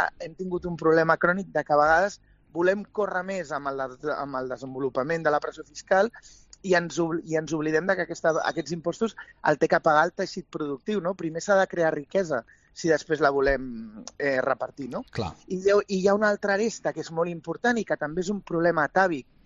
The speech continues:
Speaker 1: i que si una revisa els textos de Trigo dels anys noranta, vale, de, de, durant tota la dècada dels noranta,
Speaker 2: Mm.
Speaker 1: eh, que és el tema del mercat laboral, no? Que seguim arrossegant
Speaker 2: Ui.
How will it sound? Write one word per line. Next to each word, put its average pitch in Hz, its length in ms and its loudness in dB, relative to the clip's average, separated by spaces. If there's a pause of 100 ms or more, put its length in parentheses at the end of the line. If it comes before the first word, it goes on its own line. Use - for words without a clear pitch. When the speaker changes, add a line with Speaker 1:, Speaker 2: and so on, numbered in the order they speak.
(240)
Speaker 1:
i 180 100 -6
que 165 140 -2
si 185 240 -4
una 196 160 0
revisa 175 400 -2
els 147 160 -2
textos 151 720 -2
de 143 100 -2 (140)
Trigo 165 320 0
dels 127 240 -2
anys 147 540 -6 (260)
noranta, 160 540 2 (120)
vale, 151 300 -4
de, 190 120 0 (280)
de, 147 120 -10 (120)
durant 143 300 -8 (160)
tota 180 260 -2
la 165 80 2
dècada 156 300 0
dels 147 180 -8
noranta, 170 400 -2
Speaker 2:
Mm. 123 140 -2 (400)
Speaker 1:
eh, 180 320 2
que 180 100 -2
és 170 80 -6
el 175 100 0
tema 165 220 -2
del 180 160 2
mercat 143 320 0
laboral, 123 480 2
no? 151 140 -6 (260)
Que 160 120 -4
seguim 170 380 -8
arrossegant 180 920 0
Speaker 2:
Ui. 107 240 -2